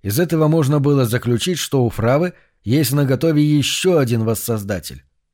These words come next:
У него, возможно, не было таланта или смелости, чтобы попытаться воссоздать чужую душу самому, но он определенно мог тщательно изучить записи Шай и найти любые сделанные той лазейки. Этот воссоздатель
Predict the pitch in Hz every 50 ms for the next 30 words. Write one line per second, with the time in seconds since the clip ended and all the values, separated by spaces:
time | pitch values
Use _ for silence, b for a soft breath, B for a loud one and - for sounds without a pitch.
0 | _ _ _ - 92 98 113 127 160 170 139 139 123 104 139 156 147 113 117 139
1 | 139 139 185 214 190 131 131 120 110 - 107 101 107 139 175 180 143 - 127 117
2 | 113 107 - - 107 147 196 196 156 123 - - - 113 - - 127 135 123 120
3 | 110 123 - - 160 156 - - 143 127 127 135 131 - 135 127 117 117 156 139
4 | 127 - 139 139 123 117 147 156 135 120 120 143 131 - - 120 - - 113 107
5 | 101 95 101 143 190 196 b b b b b b b b b _ _ _ 107 104
6 | 110 117 120 123 - - 123 117 101 117 120 147 170 165 151 139 139 139 127 -
7 | - - - 143 156 151 151 160 156 151 147 147 147 135 117 135 131 131 - 156
8 | 139 117 110 135 131 123 131 123 110 - - 101 - - - 113 135 165 160 b
9 | b b b b b b b b _ _ 104 113 127 131 127 127 131 131 123 123
10 | 117 123 165 185 165 139 113 104 101 110 139 160 160 156 151 151 151 151 143 127
11 | 135 139 143 139 143 143 143 123 147 156 147 - - 80 - - _ _ _ _
12 | _ _ _ _ _ _ _ _ - 107 - 120 104 107 117 110 - - 107 98
13 | 92 104 127 139 131 170 170 160 b